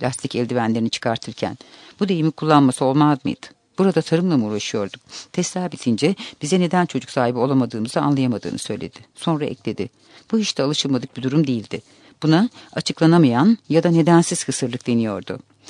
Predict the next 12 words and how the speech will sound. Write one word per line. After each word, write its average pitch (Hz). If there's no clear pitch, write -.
Sonra 160
sıra 135
tedavi 156
aşamasına 113
geldi. 107
Önce 170
kolomifen, 160
sonra 180
H 180
M 175
G 170
denen 127